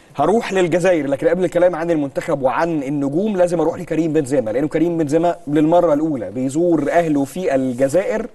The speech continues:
وال-، وال-، والزيارة دي فيها معاني كتير الحقيقة، يعني تقديرا للجزائر، تقديرا للعيلة، بيجي بعد شوية ال-، المشاكل اللي كانت موجودة، أولا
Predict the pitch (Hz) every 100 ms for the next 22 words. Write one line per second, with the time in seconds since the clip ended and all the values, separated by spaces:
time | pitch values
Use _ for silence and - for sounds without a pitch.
0 | - - - - - - _ 110 117 127
1 | 123 123 120 120 - 123 127 120 120 117
2 | 110 117 123 117 117 120 135 151 226 240
3 | 180 214 226 - _ _ _ _ _ _
4 | - 220 233 180 175 214 180 233 247 165
5 | - 143 160 - 104 76 82 - 98 -
6 | - 220 202 156 135 139 131 117 120 131
7 | 156 180 160 135 120 135 123 147 208 226
8 | 185 127 113 - - _ - - - 208
9 | 202 143 - 135 117 110 123 117 113 110
10 | 113 120 196 190 156 123 120 175 165 131
11 | 120 139 139 - 135 170 247 156 135